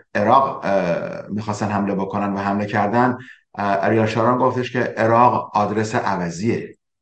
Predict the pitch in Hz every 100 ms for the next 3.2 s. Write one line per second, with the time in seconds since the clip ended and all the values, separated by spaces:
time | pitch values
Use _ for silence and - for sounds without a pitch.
0 | - 104 87 107 - 92 104 113 113 -
1 | 107 - 101 113 107 - - - - 107
2 | 113 113 110 104 110 123 107 87 80 78
3 | - 78